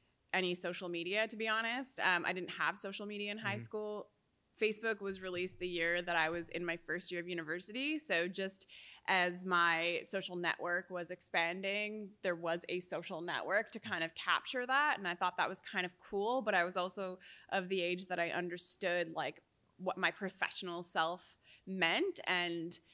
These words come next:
Speaker 1: um, I, you know, I look at a lot of these cases of bullying and, um, the way things are in high school right now. And I wouldn't know what to do if I had a kid that was growing up with that,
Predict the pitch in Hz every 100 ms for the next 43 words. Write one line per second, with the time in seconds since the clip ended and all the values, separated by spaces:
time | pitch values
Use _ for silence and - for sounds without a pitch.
0 | - - - 185 175 175 180 180 - -
1 | - 123 131 226 240 226 220 226 226 240
2 | 165 202 190 190 185 - 196 196 180 170
3 | - 254 233 220 202 190 190 190 - 165
4 | 165 175 - - - - - 180 170 170
5 | - - 190 196 202 196 196 185 170 185
6 | 185 175 - 190 180 185 - 180 175 269
7 | 294 196 190 - 233 285 233 214 - 185
8 | 214 220 180 185 170 - 196 185 170 127
9 | 175 165 - 175 - 185 170 170 170 196
10 | 208 202 147 80